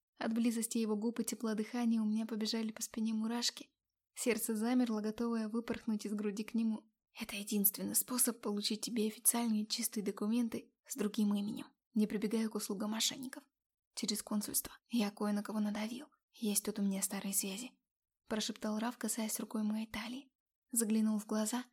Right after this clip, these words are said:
задержался в них на мгновение, словно ища одобрения, и сказал с хрипотцой: "Не бойся, Люба. Мы сможем все аннулировать, когда я благополучно вывезу тебя из страны". "Понятно". Горячими непослушными губами ответила я, отводя взгляд.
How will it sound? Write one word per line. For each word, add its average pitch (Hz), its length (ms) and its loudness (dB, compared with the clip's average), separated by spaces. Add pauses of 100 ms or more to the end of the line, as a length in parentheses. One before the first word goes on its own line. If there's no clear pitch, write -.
(400)
задержался 220 600 2
в 233 40 0
них 220 200 2
на 226 60 2
мгновение, 214 600 2 (340)
словно 214 400 2
ища 220 220 0
одобрения, 214 560 0 (540)
и 240 60 -2
сказал 214 360 2
с - 60 -2
хрипотцой: 220 600 0 (680)
"Не 254 80 -12
бойся, - 320 -8
Люба. 254 300 -10 (680)
Мы 254 120 -6
сможем 233 380 -2
все 233 220 -4
аннулировать, 226 560 -4
когда 214 240 -8
я 220 60 -4
благополучно 214 720 -4
вывезу 214 320 -6
тебя 202 280 -6
из 254 100 -2
страны". - 480 -8 (320)
"Понятно". 233 640 -10 (880)
Горячими 214 520 2
непослушными 208 600 0
губами 226 400 2
ответила 214 380 -4
я, 220 200 -2
отводя 220 340 -4
взгляд. - 440 -8